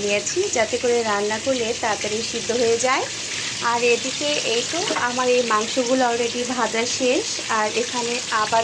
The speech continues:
দিয়ে দিয়েছি। তো একটা কথা বলতে চাই, যাদের অল্প পরিমাণ হলেও সামর্থ্য রয়েছে তারা কিন্তু এই ফ্রাই প্যানগুলো কিনে নিতে পারেন। এত রান্না করতে আরাম, মানে একদম লেগে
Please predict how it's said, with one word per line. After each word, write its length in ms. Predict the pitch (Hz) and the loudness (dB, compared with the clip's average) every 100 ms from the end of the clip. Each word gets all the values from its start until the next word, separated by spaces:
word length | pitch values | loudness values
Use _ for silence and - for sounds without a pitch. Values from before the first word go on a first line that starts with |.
| - | 4
দিয়ে 160 | 240 - | 4 6
দিয়েছি। 420 | 247 247 - - 440 587 - - - - - | 6 4 2 0 -2 -2 -6 -6 -6 -6 -4
তো 40 | 285 | -2
একটা 160 | 269 320 - | -2 -2 0
কথা 220 | 285 277 349 320 | 0 0 0 0
বলতে 220 | 294 247 - | -2 0 0
চাই, 140 | 269 349 | 0 0
যাদের 260 | 233 214 247 220 | 0 4 4 4
অল্প 160 | 214 - 302 | 2 -2 -2
পরিমাণ 340 | 330 330 320 320 320 | -2 0 0 0 0
হলেও 240 | 320 330 320 | 0 0 0
সামর্থ্য 440 | 269 240 247 254 285 247 | 0 0 0 0 2 2
রয়েছে 340 | 202 196 - 403 311 | 2 0 -2 -2 2
তারা 180 | 240 240 | 2 2
কিন্তু 200 | 254 - 277 | -2 -2 -2
এই 60 | 285 | 0
ফ্রাই 200 | 254 226 233 | 0 0 0
প্যানগুলো 360 | 262 262 294 381 | 0 0 0 0
কিনে 220 | 339 254 220 | 0 0 2
নিতে 180 | 208 214 208 | 2 0 0
পারেন। 200 | 208 208 - 226 | 0 0 0 0
এত 180 | 233 - 330 339 269 | 0 0 0 2 2
রান্না 380 | 226 233 240 262 269 | 2 2 0 0 0
করতে 260 | 277 - 269 220 | -2 2 2 2
আরাম, 300 | 208 220 214 226 - - - - - 240 | 2 0 0 -4 -6 -6 -6 -4 -4 -2
মানে 160 | 240 269 233 | 0 0 -2
একদম 280 | 220 - 277 285 247 | -2 -2 -2 2 4
লেগে 240 | 226 254 | 6 6